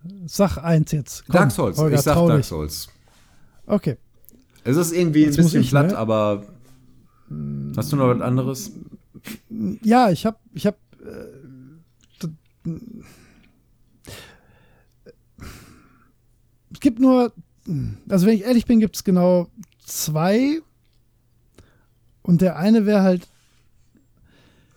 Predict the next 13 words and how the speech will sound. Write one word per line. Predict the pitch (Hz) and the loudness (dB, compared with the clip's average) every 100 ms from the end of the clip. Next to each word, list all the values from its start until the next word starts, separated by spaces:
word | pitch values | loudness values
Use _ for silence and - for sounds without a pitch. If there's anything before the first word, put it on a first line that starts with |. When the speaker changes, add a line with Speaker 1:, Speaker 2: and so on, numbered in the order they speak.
| _ _ _ - | _ _ _ -20
Speaker 1:
ich | - | -4
weiß | 202 220 | 0 2
nicht, | 294 | 0
ob | 285 | -2
der | 220 - | -4 -4
ehrlicher | 320 220 285 269 285 240 | 0 2 2 0 0 2
wär, | 254 226 | 4 4
aber | 196 | 4
der | 180 | 2
wär | 202 | 0
auch | 175 | 0
Azi-Fazi. | 175 - 160 - - - 165 233 - 285 294 330 | 0 0 -2 -4 -6 -4 -2 -2 -2 -2 -2 -2
Speaker 2:
<laughs> | - 143 156 262 - 160 | -2 -4 -4 -6 -6 -14